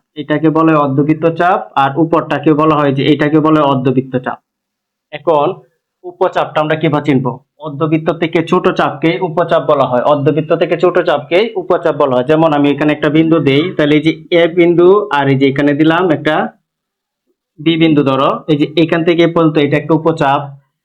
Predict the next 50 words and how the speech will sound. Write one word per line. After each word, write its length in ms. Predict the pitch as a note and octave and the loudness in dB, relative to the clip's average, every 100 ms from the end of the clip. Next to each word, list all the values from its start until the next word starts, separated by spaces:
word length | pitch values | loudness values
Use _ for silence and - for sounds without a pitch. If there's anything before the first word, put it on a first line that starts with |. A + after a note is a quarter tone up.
| _ - | _ -8
তারপরে 300 | D3 - E3 E3+ | -8 -2 -2 0
এখান 180 | D#3+ E3 E3 | -2 -2 -2
থেকে 260 | E3+ F3+ F3 - | -2 -2 -2 0
এই 60 | E3 | 0
পর্যন্ত 220 | D#3+ D#3+ D3+ | 2 0 2
এটা 140 | D3 D3+ | 2 2
নাম 80 | D#3 | 2
দিল 140 | D#3 | 0
সি, 160 | D3 D#3 C#3+ | 0 0 2
যে 60 | D3 C#3+ | 2 2
এখান 160 | D#3+ | 0
থেকে 180 | D#3+ E3 D#3 | 0 2 2
এখানে 220 | D#3 D3 D3 | 2 0 2
যতটুকু 560 | D#3 E3 D#3 D3 C#3+ D#3 D#3 | 2 0 0 0 0 -2 0
জায়গা 220 | D#3 D3+ D3 | 0 0 -2
দখল 200 | D3 C3+ | -2 -2
করছে, 200 | C3+ C3+ C#3+ | -2 0 0
এই 80 | C#3 | 0
যে 60 | C#3+ D#3 | -2 -2
এটাকে 300 | D3+ D3+ D#3+ D#3 | -2 0 0 2
বলা 140 | D#3 | 2
হবে 120 | D3 C#3 | 2 0
একটা 140 | C#3+ | 0
উপচাপ, 380 | D3 D3 C#3 C3+ B2+ | 0 0 0 -4 0
বি 100 | D#3+ | 0
সি 100 | D#3+ | 0
একটা 180 | C#3 D3 | -2 0
উপচাপ। 440 | D#3 D#3 C#3+ C3+ C#3 - _ _ _ | -2 -2 0 0 0 -6 _ _ _
এই 80 | D3 | -2
যে 80 | D#3+ D#3 | 2 2
এখান 160 | D#3 D#3 | 2 -2
থেকে 220 | D#3+ E3 F#3 A3 | 0 2 0 2
এই 60 | D#3+ D3+ - | -2 -2 -4
পর্যন্ত 280 | D3+ D3+ D3 C#3+ | 0 0 0 0
এটা 140 | D#3 D#3 | 0 -2
একটা, 140 | D#3 E3 | 0 0
এই 60 | D3 | 2
যে 80 | D#3 D#3+ D#3 _ E3+ | 2 0 -6 _ -12
এখানে 280 | D#3+ D#3+ D3+ D#3 F3 | -4 0 0 0 -2
ধরো 160 | D3 D3 C#3+ | -2 0 0
এখানে 200 | D3+ D3 | 0 0
ডি 80 | D#3 E3 | 2 2
দিলাম, 240 | E3 C#3+ D#3+ D#3+ | 2 2 0 -2
এই 80 | C#3 | 0
সিডি 320 | C#3 F3 E3 D3+ | 2 2 2 0
এটা 160 | C#3 D3 | 0 -2
একটা 140 | C#3+ D3+ | 0 -2
উপচাপ। 340 | D3+ C#3 C#3 C3 _ _ _ - | 0 -6 -6 -14 _ _ _ -10
তাহলে 160 | D3 D#3 | -4 -2
আমরা 240 | D#3 D#3+ | 0 0